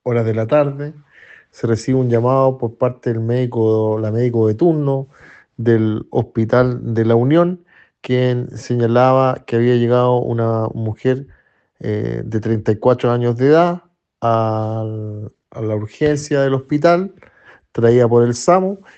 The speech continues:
quien había sido encontrado en la calle. Eh,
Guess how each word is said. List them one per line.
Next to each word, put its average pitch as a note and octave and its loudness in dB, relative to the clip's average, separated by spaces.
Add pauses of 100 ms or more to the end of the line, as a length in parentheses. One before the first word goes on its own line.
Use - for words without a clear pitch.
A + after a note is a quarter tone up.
(120)
quien B2+ -4
había B2 2
sido B2+ -2
encontrado A#2+ 2
en A2+ 0
la A#2+ 0
calle. F3+ 2 (540)
Eh, A2+ -4